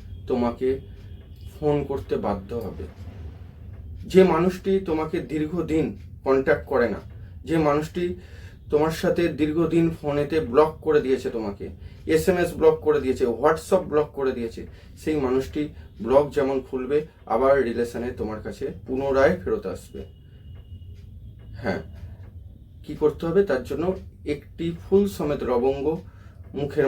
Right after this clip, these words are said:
মধ্যে রেখে মন্ত্রটি একশো আট বার করে উচ্চারণ করতে হবে। কবে করব, কিভাবে করব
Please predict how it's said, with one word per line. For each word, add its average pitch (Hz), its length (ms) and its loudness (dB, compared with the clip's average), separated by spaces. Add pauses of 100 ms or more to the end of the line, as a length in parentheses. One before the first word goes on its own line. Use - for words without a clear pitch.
মধ্যে 117 200 -2 (120)
রেখে 135 240 4 (160)
মন্ত্রটি 107 400 -4 (240)
একশো - 240 -6 (180)
আট 107 80 -2 (100)
বার 131 100 2 (100)
করে 143 120 2 (200)
উচ্চারণ 113 420 -2 (100)
করতে 101 320 -8
হবে। - 200 -8 (1900)
কবে 135 220 6 (100)
করব, 139 160 -2 (160)
কিভাবে 104 300 -4 (100)
করব 82 180 -10